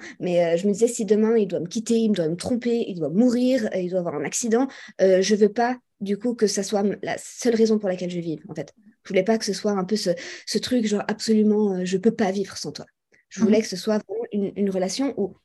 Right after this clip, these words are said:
Speaker 1: on est bien ensemble, mais je veux pas être ultra codépendante. Je voulais, euh, garder en fait ma part de moi-même. Et, euh, le fait qu'il soit pas parfait, c'était important pour moi aussi.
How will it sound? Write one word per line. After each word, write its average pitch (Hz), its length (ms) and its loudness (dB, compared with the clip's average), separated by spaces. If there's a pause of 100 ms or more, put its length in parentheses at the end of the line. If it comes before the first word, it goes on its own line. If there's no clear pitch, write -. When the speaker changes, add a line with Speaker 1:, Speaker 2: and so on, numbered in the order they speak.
Speaker 1:
on 233 140 6
est 208 100 8
bien 233 360 -2
ensemble, 240 440 -2 (300)
mais 233 220 4
je 202 140 0
veux 190 180 -2
pas 220 240 2
être - 220 -4 (260)
ultra 233 420 2
codépendante. 202 920 0 (140)
Je 180 80 -10
voulais, 190 220 -2
euh, 180 140 -2
garder 208 500 0
en 202 80 -10
fait 208 140 -6
ma 185 120 -4
part 214 260 -2
de 180 360 -6 (240)
moi-même. 208 560 2 (460)
Et, 190 220 6
euh, 175 220 0 (140)
le 202 100 2
fait 220 240 -2
qu'il 220 140 -10
soit 175 280 -4
pas 262 140 2
parfait, 214 340 -2
c'était 196 520 -4
important 220 440 0
pour 202 140 -6
moi 196 160 -2
aussi. 202 340 -4